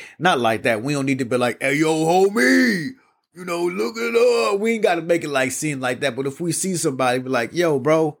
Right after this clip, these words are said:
put the outfit, the, uh, outfit together nicely." You know what I mean? It's just, like, those little things that matter. That, that'll, that'll do, I, I think that'll do a lot better for the, for the, for the heartstrings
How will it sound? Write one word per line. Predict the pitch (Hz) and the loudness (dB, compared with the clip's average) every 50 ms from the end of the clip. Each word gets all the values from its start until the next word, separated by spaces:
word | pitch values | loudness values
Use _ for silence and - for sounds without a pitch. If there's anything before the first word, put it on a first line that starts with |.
| _ _ _ _ _ _ _ _ _ - - | _ _ _ _ _ _ _ _ _ -20 -4
put | - 175 165 - | -2 -2 0 0
the | - - - | -2 2 2
outfit, | 156 151 - - 156 131 135 135 - - - - 131 _ _ | 2 2 2 -2 -4 -4 -4 -8 -8 -12 -16 -16 -18 _ _
the, | - - - _ | -16 -16 -14 _
uh, | - 131 - | -8 -8 -2
outfit | - 143 160 175 160 - - 156 147 - | 2 2 2 2 0 0 0 0 0 0
together | - - 120 135 135 120 117 | -4 -2 0 0 0 0 0
nicely." | 127 139 156 147 143 131 - - - 98 85 | -2 0 2 2 2 0 -2 -4 -6 -8 -10
You | 71 - 113 | -8 -8 -6
know | 127 127 123 | -2 0 0
what | 123 120 | 2 2
I | 123 | 2
mean? | 127 131 131 135 135 131 | 2 2 2 2 2 2
It's | 139 135 | 0 0
just, | - 160 151 - | -2 -4 0 0
like, | 175 160 131 | 0 0 2
those | 156 156 151 - | 0 0 0 2
little | 139 160 156 - | 0 0 -2 -2
things | - - 147 139 131 113 | -2 -2 0 0 0 0
that | 110 127 117 104 | 2 0 0 0
matter. | 113 120 113 107 104 104 98 _ _ _ _ _ _ _ - _ _ _ _ | 0 -2 -2 -2 -4 -8 -16 _ _ _ _ _ _ _ -20 _ _ _ _
That, | - 123 139 127 123 - | -2 2 2 2 2 2
that'll, | 120 135 135 131 120 113 | 2 2 4 4 0 0
that'll | 113 131 131 120 120 117 110 104 87 - _ _ _ _ 113 120 120 127 123 127 160 | 2 0 2 2 2 0 0 -4 -8 -12 _ _ _ _ -20 -20 -20 -20 -20 -10 -2
do, | - 247 240 233 185 - _ - | 2 4 4 4 2 -2 _ -6
I, | - - - | -8 -4 0
I | - 196 | -2 -2
think | 196 - 202 175 139 | 0 0 0 2 4
that'll | 147 156 147 135 | 2 2 2 2
do | 131 131 143 135 | 0 2 2 2
a | |
lot | 127 123 120 104 98 | 4 2 0 2 2
better | 127 120 117 | 0 0 0
for | - - 117 | -2 -4 -4
the, | 110 110 104 | -4 -4 -4
for | 101 - 113 113 | -6 -4 -2 -2
the, | 107 101 95 | -2 -2 -4
for | - 104 98 107 | -8 -10 -8 -4
the | 104 104 | -4 -2
heartstrings | - - 131 135 131 131 - - - 113 98 92 92 92 - - - | 0 2 2 2 2 0 -4 -6 -6 -8 -10 -10 -10 -10 -12 -12 -12